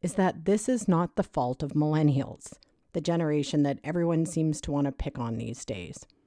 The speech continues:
Nor is it the fault of government-sponsored benefits that helped individuals and businesses when the pandemic started. You only need to look at the latest job market stats for Canada to see a different story.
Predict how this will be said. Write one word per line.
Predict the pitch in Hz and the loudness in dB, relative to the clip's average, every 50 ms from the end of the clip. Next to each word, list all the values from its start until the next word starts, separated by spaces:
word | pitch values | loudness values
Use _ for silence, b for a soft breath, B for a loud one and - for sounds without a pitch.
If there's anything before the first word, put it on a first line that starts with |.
| _ _ _ B B B B B B B B B B | _ _ _ B B B B B B B B B B
Nor | 151 147 156 180 208 233 240 | 4 4 6 6 6 6 6
is | 262 226 | 6 6
it | 247 247 - | 6 4 4
the | - 254 | 2 0
fault | - - 180 170 175 175 - | 2 4 4 6 4 4 2
of | 196 170 160 | 0 -2 -2
government-sponsored | - 156 147 170 170 175 170 151 151 - - - 139 143 143 143 - 160 147 139 | -2 0 2 4 4 4 4 2 0 -2 -2 0 2 2 2 2 0 -2 -4 -2
benefits | - 139 165 208 226 - - 110 110 147 - - | 0 0 2 2 0 -2 -4 -6 -8 -8 -8 -8
that | - - 175 170 - | -2 0 0 0 0
helped | - - - - 190 220 254 - - 233 | -2 -10 -6 -2 0 0 0 0 0 2
individuals | 208 196 185 180 165 170 156 - 165 170 170 - 170 | 4 4 4 2 2 0 0 0 0 0 2 2 2
and | 165 147 - | 0 0 0
businesses | 139 135 143 147 139 143 - - 131 135 135 | -2 0 2 2 0 0 0 -4 -6 -6 -4
when | - 147 143 | 0 0 2
the | 147 143 | 2 0
pandemic | - - 143 135 139 139 127 117 113 123 131 - | -2 -2 0 0 0 0 0 -2 -4 -4 -6 -8
started. | - - - 170 175 175 135 - - - - - _ b b b b b b b b | -8 -4 0 0 0 0 -2 -4 -8 -14 -20 -20 _ b b b b b b b b
You | 220 220 | 4 6
only | 240 269 294 330 330 | 8 8 8 8 8
need | 294 262 254 233 - | 8 8 6 6 2
to | 233 240 | 2 0
look | 190 151 156 156 - - - - | 2 2 2 0 0 -4 -10 -8
at | - 156 156 - | -8 -8 -4 -2
the | 165 160 | -2 -2
latest | 165 160 156 160 165 165 175 185 202 196 - - - | 0 0 0 2 2 2 4 4 2 0 0 -2 -2
job | - 170 151 151 156 | 0 2 2 2 2
market | 160 147 151 147 151 - - | 2 0 0 0 -4 -6 -8
stats | - - - 143 - - - - - - - 139 - _ _ | -8 -8 -6 -6 -8 -8 -10 -14 -14 -12 -12 -14 -14 _ _
for | _ - - - 190 175 | _ -18 -8 -4 -4 -4
Canada | - - - 202 220 185 147 - - - - - - - - _ _ - | -4 -4 -4 -2 -2 -2 -2 -4 -6 -10 -14 -16 -18 -20 -20 _ _ -6
to | - 196 | -6 -6
see | - - 214 196 | -4 0 0 2
a | 190 | 2
different | 170 - 170 151 - - 151 131 - | 2 0 -2 -4 -2 -2 -2 -2 -4
story. | - - - - 139 127 - - - - - | -6 -10 -8 -6 -6 -6 -6 -8 -10 -14 -16